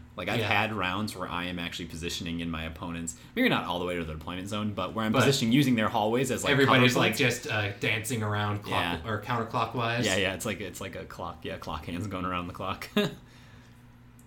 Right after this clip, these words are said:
Speaker 1: A great card. Smu-, also has a smuggler trait. Great, has a leader trait. Oh, thank goodness.
Speaker 2: Another, another scum leader. Heck yeah.
Speaker 1: You know, I
Speaker 2: Uh,
Speaker 1: for-, you know, I forgot to mention, I just thought of Ezra would also get the smooth landing bonus from Hera, too.
Speaker 2: The,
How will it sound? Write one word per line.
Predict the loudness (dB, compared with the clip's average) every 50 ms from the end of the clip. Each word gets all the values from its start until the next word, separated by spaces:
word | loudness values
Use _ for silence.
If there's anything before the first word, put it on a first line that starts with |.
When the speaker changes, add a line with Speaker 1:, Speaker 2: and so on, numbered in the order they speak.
| -20 -20 -20 -12 -8
Speaker 1:
A | -6
great | -2 0 0 0 0
card. | -2 -4 -4 -6 -6
Smu-, | -6 -4 -2 0 0 0 0 0
also | 0 0 2 2
has | 0 0
a | 0
smuggler | 0 0 0 2 2 0 0
trait. | -2 0 0 0 0 -2 -6 -12 -20 -14
Great, | -8 -4 -4 -2 -2
has | -2 -4 -6 -6
a | -6
leader | -4 -4 -4 -4 -6
trait. | -6 -4 -4 -4 -4 -6 -8
Oh, | -8 -8 -8 -8 -10 -8
thank | -10 -8 -8
goodness. | -8 -8 -8 -8 -8 -10 -6
Speaker 2:
Another, | -4 -2 0 0 2 2 2 2 2 0 -2 -6 -6
another | -4 -2 -2 -2
scum | -2 -2 -2 0 2 4 4
leader. | 4 4 2 0
Heck | 0 -2 -4 -4 -2
yeah. | 0 0 0 0 -2 -4 -10 -18 -20 -20 -20 -20 -20 -20 -16 -8 -2
Speaker 1:
You | 0
know, | 2
I | 4
Speaker 2:
Uh, | 4 4
Speaker 1:
for-, | 2
you | 0 -2 -2 -2
know, | -2 -2
I |
forgot | -2 -2 -2 -2 -2
to | -2 -2
mention, | -4 -4 -4 -4 -4 -4 -4 -6
I | -6
just | -6 -6 -4 -2
thought | -2 -2 -2
of | -2 -4
Ezra | -4 -4 -4 -4 -4 -2 -2 -2 -4 -6 -8 -8
would | -6 -4
also | -4 -4 -4 -6 -6 -6
get | -4 -6 -6 -6 -8
the | -8 -6
smooth | -6 -6 -6 -6 -6 -4
landing | -6 -6 -6 -6 -6 -6 -6
bonus | -6 -6 -8 -8 -8
from | -8 -8 -8 -6
Hera, | -6 -8 -8 -10 -10
too. | -10 -8 -8 -8 -8 -8 -10 -12 -18 -20 -20 -20 -20 -18 -12 -8
Speaker 2:
The, | -6 -4 -4 0 4 4